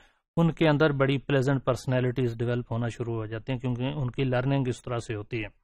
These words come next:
तीसरी, वो लोग हैं जो इब्न खलदून के मुताबिक, इसकी कोई उस तरह से आज के दौर में इसके ऊपर स्टडीज इसको डिनाई करते हैं, लेकिन इब्न खलदून के मुताबिक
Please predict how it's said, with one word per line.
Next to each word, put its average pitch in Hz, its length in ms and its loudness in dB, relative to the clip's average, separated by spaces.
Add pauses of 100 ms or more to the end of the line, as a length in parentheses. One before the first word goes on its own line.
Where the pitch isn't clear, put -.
(920)
तीसरी, 233 440 6 (440)
वो 185 160 8
लोग 196 280 8
हैं 202 160 8
जो 180 440 8 (200)
इब्न 165 220 6
खलदून 147 460 4
के 170 140 4
मुताबिक, 131 480 2 (280)
इसकी 151 360 2
कोई 151 460 4 (340)
उस 156 220 0
तरह 151 120 6
से 151 200 4
आज 147 380 4
के 165 180 4
दौर 139 280 6
में 143 240 4
इसके 139 300 -2
ऊपर 135 380 4 (140)
स्टडीज 143 480 0
इसको 131 240 -2
डिनाई 120 360 2
करते 156 300 0
हैं, 156 120 0
लेकिन 175 400 4
इब्न 165 240 2
खलदून 143 400 -2
के 143 140 2
मुताबिक 127 500 2